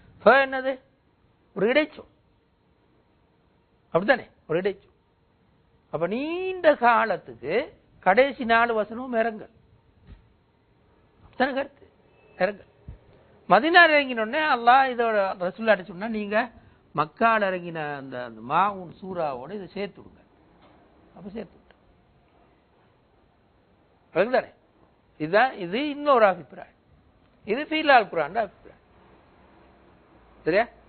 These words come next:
இன்னொரு குரூப் அபிப்பிராயம். இப்ப நாங்க ஏற்கனவே சொன்ன மாதிரி முழு சூறாவும் மக்காவில் இறங்கியது ஒரு அபிப்பிராயம்,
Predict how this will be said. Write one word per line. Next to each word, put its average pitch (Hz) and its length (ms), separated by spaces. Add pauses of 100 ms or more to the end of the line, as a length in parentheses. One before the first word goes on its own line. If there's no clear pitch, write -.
(300)
இன்னொரு 247 340
குரூப் 214 280
அபிப்பிராயம். 165 520
இப்ப 196 360 (340)
நாங்க 156 220
ஏற்கனவே 170 320
சொன்ன 151 240
மாதிரி 151 300 (440)
முழு 269 220
சூறாவும் 247 580
மக்காவில் 202 440
இறங்கியது 139 440
ஒரு 165 140
அபிப்பிராயம், - 460